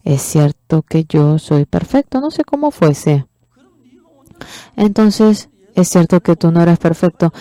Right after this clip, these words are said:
Jesucristo, sin saberlo, te dice que eres perfecto. Eso tampoco está correcto. ¿Jesús lo sabe, sí o no? Sabiendo, dice que es perfecto. A eso. Ahora, con eso,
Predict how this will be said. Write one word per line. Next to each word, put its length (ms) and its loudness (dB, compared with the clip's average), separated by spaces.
Jesucristo, 680 0
sin 180 -4
saberlo, 540 2
te 140 2
dice 240 0
que 80 -2
eres 160 0
perfecto. 640 -2
Eso 200 -4
tampoco 400 0
está 280 0
correcto. 680 0
¿Jesús 340 0
lo 140 2
sabe, 260 2
sí 160 -2
o 100 4
no? 300 0
Sabiendo, 800 0
dice 280 0
que 140 -2
es 100 -2
perfecto. 720 0
A 260 2
eso. 440 0
Ahora, 680 -4
con 240 -2
eso, 500 0